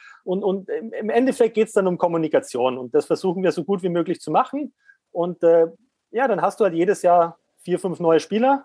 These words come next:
Wichtig ist uns, dass dieser Kern der Mannschaft bleibt. Ja, also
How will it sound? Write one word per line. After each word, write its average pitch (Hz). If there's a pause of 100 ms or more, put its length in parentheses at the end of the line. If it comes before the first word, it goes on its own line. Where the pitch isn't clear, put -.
(160)
Wichtig 190
ist 190
uns, 170
dass 160
dieser 156
Kern 190
der 156
Mannschaft 156 (120)
bleibt. 247
Ja, 160
also 151